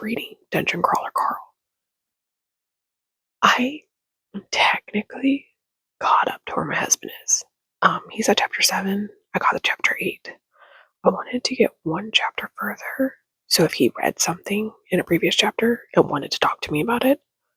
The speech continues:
he could. This is so freaking good. Oh my God, I am in love with this book. I don't wanna stop reading it,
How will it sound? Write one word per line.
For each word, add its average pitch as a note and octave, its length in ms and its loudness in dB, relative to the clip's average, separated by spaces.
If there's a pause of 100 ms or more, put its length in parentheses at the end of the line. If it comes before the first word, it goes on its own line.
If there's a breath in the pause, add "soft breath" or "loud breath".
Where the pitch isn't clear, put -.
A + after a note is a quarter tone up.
(480)
he - 80 -6
could. - 280 0 (920)
This - 280 -6
is C4+ 160 -2
so - 420 4
freaking - 600 -4
good. - 300 -6 (140)
Oh - 360 2 (120)
my - 300 -6 (300)
God, - 420 2
I G3 180 6
am G3+ 200 8
in F3+ 260 0 (420)
love F#3+ 380 -2
with - 140 -4
this G#3+ 200 -2
book. - 240 6
I - 80 -4
don't - 180 -2
wanna A3 220 4
stop - 260 0
reading - 280 8
it, - 120 -4